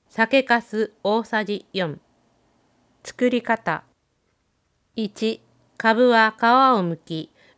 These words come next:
薄めのくし切りにする。小松菜は三から四センチ、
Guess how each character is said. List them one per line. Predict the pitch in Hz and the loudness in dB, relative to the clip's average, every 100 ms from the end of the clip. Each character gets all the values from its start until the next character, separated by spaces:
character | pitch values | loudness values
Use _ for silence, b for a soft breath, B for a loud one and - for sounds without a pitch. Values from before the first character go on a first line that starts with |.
| _ | _
薄 | - 202 269 | -6 -4 0
め | 277 269 | 2 4
の | 262 | 2
く | 254 214 | 0 -4
し | 247 247 | -2 0
切 | 233 | 0
り | 226 | 0
に | 220 220 | -2 -4
す | - 185 | -6 -8
る。 | 151 - _ _ _ _ _ _ _ _ _ _ - | -8 -12 _ _ _ _ _ _ _ _ _ _ -4
小 | 220 | 2
松 | 262 269 269 | 2 2 0
菜 | 247 196 | 0 0
は | 175 | -2
三 | 233 247 254 | 0 0 0
か | 247 233 | 0 0
ら | 220 | 2
四 | 190 208 214 | 0 -4 -4
セ | 214 196 | -6 -6
ン | 160 | -8
チ、 | - 147 | -10 -14